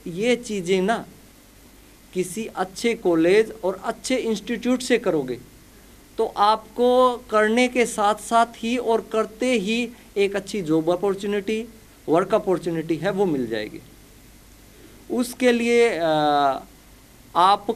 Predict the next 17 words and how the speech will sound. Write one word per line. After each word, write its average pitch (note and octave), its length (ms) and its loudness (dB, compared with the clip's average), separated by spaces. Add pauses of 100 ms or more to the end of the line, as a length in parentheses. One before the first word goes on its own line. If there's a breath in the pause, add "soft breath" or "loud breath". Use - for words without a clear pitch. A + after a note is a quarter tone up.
(1040)
entrance B3 640 2
test A#3+ 320 2
दे E3+ 180 4
करके, D#3+ 280 -2
जो E3 120 -2
अच्छे A#3+ 320 -2
संस्थान F3 560 -2
है F3+ 260 0
उनमें G3+ 400 -2
entry E3+ 420 0
है D#3+ 200 0
वो G3+ 200 -2
entrance G3 540 0
test F#3 260 -2
से F3+ 160 -2
मिलती B2 340 -4
है A2 180 -12